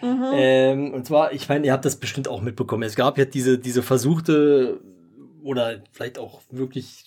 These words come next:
Speaker 2: statt, ja, wie auch immer man's, ne? Also es gab diese C-D-U-Kampagne gegen das Verbrenner aus. So,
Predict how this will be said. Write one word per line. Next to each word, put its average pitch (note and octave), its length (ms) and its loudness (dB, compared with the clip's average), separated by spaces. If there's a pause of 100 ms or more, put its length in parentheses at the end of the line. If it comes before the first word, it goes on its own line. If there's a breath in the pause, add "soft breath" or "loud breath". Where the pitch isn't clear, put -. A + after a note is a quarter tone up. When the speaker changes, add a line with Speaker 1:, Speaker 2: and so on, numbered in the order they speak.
Speaker 2:
statt, C3+ 280 -10
ja, C3+ 240 -4
wie F#3+ 120 8
auch C#3+ 80 4
immer C3+ 180 2
man's, B2 300 -6
ne? F#3+ 200 2 (200 loud breath)
Also E3 120 2
es D3+ 80 -2
gab E3 180 2
diese D3+ 180 -4
C-D-U-Kampagne C#3+ 720 -2
gegen B2+ 140 -4
das A#2 120 -6
Verbrenner G#2 400 -6
aus. G2+ 320 -12 (480 soft breath)
So, A2+ 360 0